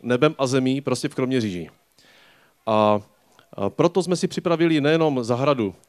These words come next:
ale také vracíme zpátky na dlouhý rybník ryb-, eh, lodičky, můžete se svést. Můžete se nechat svést také kočárem s koněmi, s dětma. Můžete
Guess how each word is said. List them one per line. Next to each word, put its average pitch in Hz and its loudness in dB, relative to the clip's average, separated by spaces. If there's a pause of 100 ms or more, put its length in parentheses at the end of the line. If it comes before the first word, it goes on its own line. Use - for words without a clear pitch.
(300)
ale 113 0
také 139 2
vracíme 139 0
zpátky 139 -2
na 123 2
dlouhý 131 4
rybník 135 -2 (460)
ryb-, 117 -6
eh, 104 -6 (320)
lodičky, 139 -2
můžete 120 -6
se 120 -4
svést. 139 -4 (440)
Můžete 151 0
se 165 0
nechat 160 0
svést 156 -4
také 151 -2
kočárem 143 0
s - -12
koněmi, 127 -2 (480)
s - -14
dětma. 127 -2 (480)
Můžete 143 2